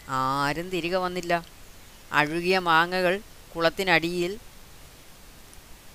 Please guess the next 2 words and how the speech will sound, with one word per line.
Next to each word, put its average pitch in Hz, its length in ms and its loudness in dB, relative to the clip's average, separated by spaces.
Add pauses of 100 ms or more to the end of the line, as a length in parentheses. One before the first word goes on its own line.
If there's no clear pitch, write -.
(960)
പശിമയാർന്നതും 196 1000 4 (300)
ഒട്ടിപ്പിടിക്കുന്നതുമായ 190 1200 0